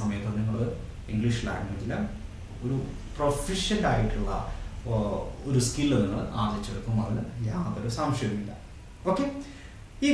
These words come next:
കോഴ്സിനെ കുറിച്ച് കൂടുതൽ പറയുകയാണെങ്കിൽ, ആ, ഇന്ന് നിലവിൽ ഈ ജോ-, കോഴ്സിൽ ജോയിൻ ചെയ്യുന്ന ആൾക്കാരുടെ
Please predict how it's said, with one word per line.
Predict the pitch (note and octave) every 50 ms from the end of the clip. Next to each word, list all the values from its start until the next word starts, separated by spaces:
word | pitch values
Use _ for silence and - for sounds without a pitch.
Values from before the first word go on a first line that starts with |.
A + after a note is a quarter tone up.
| A#3+
കോഴ്സിനെ | G#3+ F3+ F3 F3 - F3+ F3 E3
കുറിച്ച് | - - - D#3+ E3 - -
കൂടുതൽ | - D3+ F3 F#3 F3+ E3 B2
പറയുകയാണെങ്കിൽ, | A2 G#2+ G#2 G#2 G2+ - - A#2 A#2+ A3 G#3+ - - - - - - - - - - - - - - - G#2+
ആ, | G#2+ G#2 G#2 G#2 G2+ - - - - - - - - - - - - - - - D#3+ F3
ഇന്ന് | F#3+ G3+ F#3 E3+
നിലവിൽ | D#3 E3+ F3+ E3+ D3 A#2+ A2+ A2 - - - - - - - - - - - - - - - - - - - C#3+
ഈ | C#3+ C#3+ B2+
ജോ-, | C3 B2+ B2+ B2+ B2 A#2 C#3
കോഴ്സിൽ | C3 C3 C#3 C3+ - - C3+ A#2+
ജോയിൻ | A#2+ A#2+ C3 C3
ചെയ്യുന്ന | C3 B2+ C3 A2+
ആൾക്കാരുടെ | A2+ A2+ A2+ - A#2+ A2+ A#2 A2+